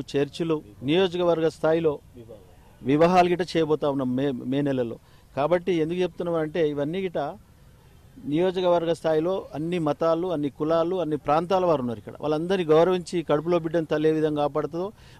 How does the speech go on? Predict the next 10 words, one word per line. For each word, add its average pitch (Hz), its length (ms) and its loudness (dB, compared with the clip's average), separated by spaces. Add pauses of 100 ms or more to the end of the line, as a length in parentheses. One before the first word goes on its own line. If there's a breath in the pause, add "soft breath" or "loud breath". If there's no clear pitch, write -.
మా 135 100 0
నాయకత్వం 175 540 2
ఇది 151 100 -2
ఉన్నది. 143 240 -2 (840 soft breath)
మాకు 147 220 0
ఆ 151 40 4
డ్యూటీ, 160 340 0
మా 170 120 2
ధర్మం 160 360 2
అది, 123 180 0